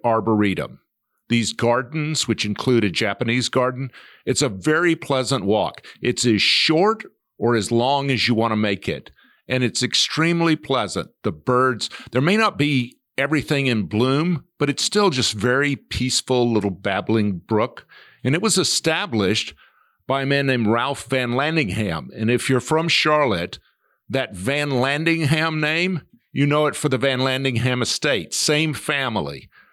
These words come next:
Uh, father was a cotton broker. He was a stockbroker. And some of the rhododendrons out there came from his own cuttings. Better yet, when the students aren't there, free parking.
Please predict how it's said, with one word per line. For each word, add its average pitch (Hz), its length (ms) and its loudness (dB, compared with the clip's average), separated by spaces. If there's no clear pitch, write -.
Uh, 92 260 -2
father 131 460 -2
was 104 200 0
a 90 80 -8
cotton 131 400 -4
broker. 147 640 2
He 127 140 0
was 107 180 0
a 98 60 -2
stockbroker. 139 960 0
And 127 240 -2
some 170 360 0
of 175 100 2
the 135 100 2
rhododendrons 135 760 2
out 110 200 0
there 110 360 0
came 143 320 -2
from 117 240 -2
his 117 200 0
own 120 260 2
cuttings. 95 640 -6
Better 123 320 0
yet, 147 460 -2
when 120 140 -2
the 110 60 0
students 147 440 0
aren't 139 240 -2
there, 147 380 0
free 139 440 0
parking. - 680 -4